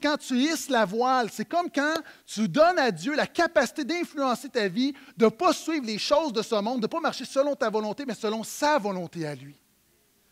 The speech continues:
Et ça, c'est vrai pour tous les domaines de ta vie. Dieu a une volonté parfaite pour ta vie,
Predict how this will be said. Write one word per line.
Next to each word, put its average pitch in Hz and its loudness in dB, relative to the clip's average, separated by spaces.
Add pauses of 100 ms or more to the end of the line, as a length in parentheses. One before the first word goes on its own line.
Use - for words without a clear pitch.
(480)
Et 254 0
ça, 359 -2
c'est 302 0
vrai 269 -4
pour 233 -6
tous 285 -12
les 220 -4
domaines 202 0
de 202 -4
ta 185 -2
vie. 247 -6 (480)
Dieu 277 0
a 220 4
une 185 -4
volonté 220 2
parfaite - -6
pour 156 -14
ta 151 -6
vie, 147 -14